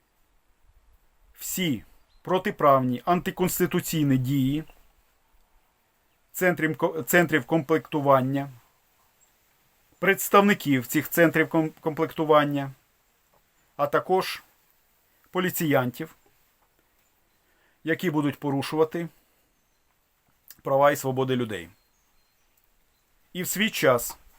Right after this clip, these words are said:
ми організуємо так, що кожний, хто порушив Конституцію, кожен,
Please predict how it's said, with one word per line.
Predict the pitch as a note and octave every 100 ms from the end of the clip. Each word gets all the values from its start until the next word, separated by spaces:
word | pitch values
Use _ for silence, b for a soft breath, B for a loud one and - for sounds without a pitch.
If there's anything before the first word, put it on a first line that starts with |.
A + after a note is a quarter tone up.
| _ _ _ _ _ _ - _ - - _ _ _ _ _ _ _ _ _ _ _ _ _ _ _ _ _ _ _ _ _ _ _ _ _ _ _ _ _ _ _ _ _ _ _ _
ми | F3+
організуємо | E3 E3+ D#3+ D#3 C#3+ C3
так, | - G#2 - - - - _ _ _ _ _ _ _ _ _ _ _
що | - -
кожний, | F3 E3+ C3+ G#2+ E2+ - _ _ _ _ _ _ _ _ _ - _ _ _ _ _ _ _ _ _ _ _ _ _
хто | - E3+
порушив | F3+ E3+ C#3+ C#3+
Конституцію, | B2+ C#3+ - C#3 G3+ G3 - F2 - - - _ - _ _ _ _ _ _ - _ _ _ _
кожен, | E3+ E3 C#3 G#2